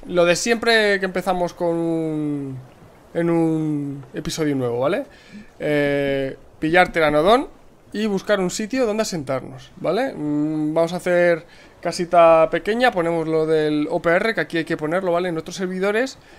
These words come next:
ya viene de serie, tú haces tu casa y no te la pueden destruir, pero aquí no, aquí tienes que poner una cosita que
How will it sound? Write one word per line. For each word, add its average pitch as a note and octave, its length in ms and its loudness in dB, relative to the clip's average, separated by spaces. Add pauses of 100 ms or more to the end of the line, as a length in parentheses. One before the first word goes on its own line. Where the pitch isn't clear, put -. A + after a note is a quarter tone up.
(100)
ya D#3+ 100 2
viene E3+ 220 2
de D3 100 2
serie, G3+ 320 -6
tú D#3+ 100 -4
haces D#3+ 220 -8
tu D3+ 100 -8
casa E3 220 -6
y D3+ 40 -4
no C#3+ 60 -6
te D3 80 -6
la C#3 60 -4
pueden C#3+ 140 -6
destruir, D3 280 -8
pero C#3+ 140 -8
aquí C3 140 -10
no, B2+ 100 -6
aquí B2+ 220 -10
tienes C3 200 -14
que C#3 120 -8
poner C3 280 -8 (380)
una D3+ 200 -2
cosita D3+ 380 -6
que C#3+ 440 0